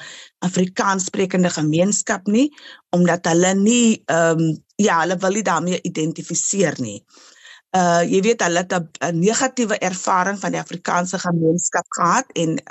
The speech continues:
daarom het hulle nie 'n gevoel van behoort binne daai groep nie. En dan ander het weer positiewe ervarings met, met, uh, um, ander Afrikaanssprekendes en, en hulle voel 'n sekere verbintenis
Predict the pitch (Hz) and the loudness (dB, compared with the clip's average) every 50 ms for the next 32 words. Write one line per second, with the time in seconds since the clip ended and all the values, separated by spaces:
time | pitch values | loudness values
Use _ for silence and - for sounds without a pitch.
0 | - - - 151 156 165 180 190 196 190 180 185 - - - _ - 180 180 - | -16 -10 -4 -2 0 0 2 2 2 2 0 -2 -6 -12 -12 _ -4 -4 -2 0
1 | 196 190 196 208 214 214 - 202 208 - - - 233 214 180 - 208 196 185 175 | 0 0 2 0 0 0 -2 -4 -4 -4 -2 0 0 0 2 0 0 0 2 2
2 | 185 180 160 143 170 196 190 180 - _ - 151 151 147 143 - 117 139 147 - | 2 2 2 2 2 0 0 0 -4 _ -2 -2 0 0 -2 -2 -4 -4 -4 -4
3 | - - 220 226 180 - 147 143 - - - _ _ - _ - - - _ _ | -2 -2 0 -2 0 0 -2 -2 -2 -4 -8 _ _ -20 _ -20 -20 -20 _ _
4 | - 240 226 - - _ _ - 277 294 302 330 330 339 330 320 269 254 233 208 | -2 -2 -2 -2 -4 _ _ -2 -2 0 0 0 2 0 0 2 2 0 0 -2
5 | 190 214 240 254 262 - - 359 392 415 - - 523 - _ - 269 240 208 226 | -4 -4 -4 -4 -4 -4 -4 -2 -2 0 0 0 -2 -2 _ -2 -2 0 0 0
6 | - - 185 180 180 - - 180 160 143 139 127 123 104 - - - - - - | -2 -2 -4 -6 -6 -4 -2 0 0 2 0 0 -4 -6 -6 -8 -10 -10 -12 -16
7 | - - - _ - 196 202 196 190 185 185 190 196 185 180 175 - - - 175 | -20 -20 -20 _ -6 -2 0 0 0 0 0 0 0 0 0 0 -2 -2 0 0
8 | 180 175 - - - 170 170 - - - 226 226 214 214 208 - 185 185 - 190 | 2 2 0 0 -2 -2 -2 -2 -4 -2 -2 0 0 0 0 -2 -4 -6 -6 -8
9 | 185 185 185 170 170 175 - - - 185 185 170 - 175 160 151 156 160 - - | -6 -4 -4 -2 -2 -2 -4 -6 -2 -2 -2 0 0 0 0 0 0 -2 -2 -2
10 | 180 180 175 170 160 - 180 175 160 139 147 180 226 240 - - 247 240 233 220 | 0 0 0 0 0 -2 -2 0 0 2 2 0 0 -2 -2 0 0 2 2 2
11 | - 196 - - - 220 202 - - 196 196 - - 202 160 147 - 196 214 254 | 2 0 -2 -2 -2 -2 -2 -2 -2 -4 -4 -4 -4 -4 -4 -2 2 2 4 4
12 | 262 - - - 226 175 127 - - - - | 2 2 0 0 0 0 0 -2 -4 -4 -6